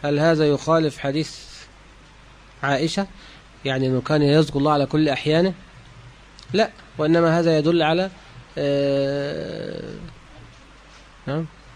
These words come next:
يدل على الكراهة، آه، أنه فعل هذا، آه، لكراهة، كرهت أن أذكر الله إلا على جنابه. لكن حديث عائشة عام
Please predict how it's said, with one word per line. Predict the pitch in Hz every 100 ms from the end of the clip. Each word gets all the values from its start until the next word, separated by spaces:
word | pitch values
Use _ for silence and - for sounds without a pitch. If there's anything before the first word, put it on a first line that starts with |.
| - - - - -
يدل | 139 185 175
على | 160 180 175 165 151
الكراهة، | 143 151 165 123 - - - - - - - - - - - -
آه، | - 120 120 120 120 120 123
أنه | 135 139
فعل | 175 160 147
هذا، | 165 170 202 - - - - - - -
آه، | 127 123 123 123 123 127 127 - 73 - - - 175 - - - - - - - - - - - - - - - - - - -
لكراهة، | 135 - 160 180 185 185 - - - - - - - - - - 156 - -
كرهت | 151 208 165
أن | 156 139
أذكر | 151 151 147
الله | 139 160
إلا | 160 151
على | 170 170
جنابه. | 151 160 127 - - - - -
لكن | 143 165 160
حديث | 196 208 196
عائشة | 185 202 214
عام | 220 190